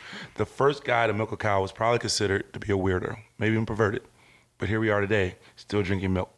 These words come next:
Sometimes in life, you gotta do things that people think are weird and stick that conviction 'cause the world will benefit from it. Thank you." No,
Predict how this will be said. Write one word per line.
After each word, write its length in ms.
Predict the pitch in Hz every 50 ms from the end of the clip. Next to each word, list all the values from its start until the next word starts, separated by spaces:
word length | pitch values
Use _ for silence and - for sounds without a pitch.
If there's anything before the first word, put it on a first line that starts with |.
| _ _ _ - _
Sometimes 400 | - - - - - 123 131 127
in 100 | 123 117
life, 280 | 117 120 123 139 - - - - - - - _ _ _ _ _ _ -
you 60 | -
gotta 140 | 131 135 139
do 80 | 143
things 220 | - - 139 143 123
that 80 | 127
people 180 | - 139 131 131
think 180 | - 135 127
are 100 | 127 120
weird 300 | 120 127 131 117 107 - - - _ _ _ _ _ _ _ _ _ _ - -
and 80 | 104
stick 200 | - - - 185 -
that 140 | 117 110
conviction 520 | - 101 92 95 92 - - - 107 92 - _ _ _ _ _ _ _ _ _ _ _ _ -
'cause 120 | - 104
the 80 | - 101
world 240 | 98 107 110 110
will 80 | 104 101
benefit 340 | - 113 104 98 90 98 -
from 220 | - - 95 98
it. 80 | - - _ _ _ _ _ _ _ _ _ _ _ _ _ _ _ _ _ _ -
Thank 220 | 98 92 - -
you." 100 | 107 - - - _ _ _ _ _ _ _ _ _ _ _ _ _ _ _ _ _ _ _ _ _ _ _ _ _ _ _ _ _ _ _ _ _ _ _ _ _ _ _ _ _ _ _ _ _ _ _ -
No, 180 | 110 113 127 123